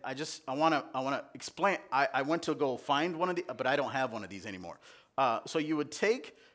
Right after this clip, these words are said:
the, uh, the top part is the receiver, and you would take that up, and then you would dial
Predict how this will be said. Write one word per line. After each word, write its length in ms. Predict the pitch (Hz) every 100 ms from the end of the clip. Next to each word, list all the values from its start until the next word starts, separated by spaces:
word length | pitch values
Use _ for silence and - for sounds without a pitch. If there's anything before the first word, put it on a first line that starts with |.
| _ -
the, 300 | 147 143 143
uh, 380 | 131 117 107 101 120
the 180 | 120
top 380 | 113 - 185 -
part 200 | 208 190
is 80 | 139
the 100 | 143
receiver, 680 | 127 127 - 269 262 117 113
and 180 | - 123
you 120 | 123
would 100 | 127
take 220 | 175 185
that 140 | 208 175
up, 280 | 123 - - - -
and 100 | 143
then 160 | 156
you 140 | 156 156
would 200 | 151 113
dial 760 | 165 185 220 139 110 143 240